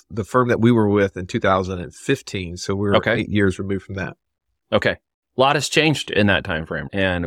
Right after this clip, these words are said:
Speaker 2: where we're sitting at right now, I'm sure there's a lot of questions about whether or not to invest or whether to hold cash or whether it's a good time to step out.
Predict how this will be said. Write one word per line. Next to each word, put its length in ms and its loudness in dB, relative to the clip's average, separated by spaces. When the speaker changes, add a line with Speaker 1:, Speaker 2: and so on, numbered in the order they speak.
Speaker 2:
where 360 2
we're 140 4
sitting 360 2
at 40 4
right 260 4
now, 160 4
I'm 80 0
sure 160 0
there's 140 0
a 20 0
lot 160 4
of 80 -4
questions 400 -2
about 280 2
whether 200 2
or 60 2
not 260 -4
to 160 2
invest 500 2
or 60 -2
whether 220 0
to 80 -2
hold 240 -4
cash 480 0
or 120 0
whether 220 2
it's 160 -4
a 40 -8
good 220 -4
time 280 -4
to 240 -8
step 460 0
out. 340 2